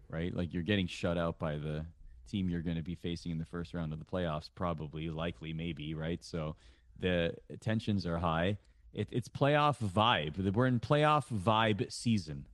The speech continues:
Last month of the season, people jockeying for position. And by the way, like, not to be all, like, the Rangers have multiple,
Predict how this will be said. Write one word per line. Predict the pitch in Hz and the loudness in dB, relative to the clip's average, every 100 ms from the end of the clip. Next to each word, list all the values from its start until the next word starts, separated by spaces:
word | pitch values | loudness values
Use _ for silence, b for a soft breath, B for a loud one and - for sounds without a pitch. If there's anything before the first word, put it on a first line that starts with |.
| - | -10
Last | 92 104 117 | 0 0 2
month | 123 117 110 | 2 2 2
of | 113 | 0
the | 98 | 0
season, | 101 - 101 92 95 92 95 - - _ - - - | -2 0 0 0 0 2 0 -4 -16 _ -20 -20 -16
people | - 120 113 | -4 -2 0
jockeying | 104 107 104 107 110 104 | 0 4 2 2 0 0
for | 101 | -2
position. | - 95 82 87 - 92 87 87 _ - | -4 -4 -2 -4 -4 -4 -4 -6 _ -2
And | 131 | 4
by | 202 | 6
the | 285 139 | 6 6
way, | 135 113 | 6 6
like, | 101 101 | 4 4
not | 131 185 - | 2 2 2
to | 165 135 120 110 101 _ _ _ _ - - | 2 4 4 2 -2 _ _ _ _ -20 -4
be | 120 | 2
all, | 113 110 | 2 4
like, | 120 113 - _ _ | 2 2 -2 _ _
the | 123 | -2
Rangers | 123 156 233 156 139 127 | 2 4 4 4 2 4
have | 120 117 110 101 - _ _ _ _ - - - - - - | 6 6 4 0 -12 _ _ _ _ -20 -20 -20 -20 -20 -8
multiple, | 113 120 151 - 143 127 113 110 104 101 | 0 4 2 2 0 2 4 4 2 0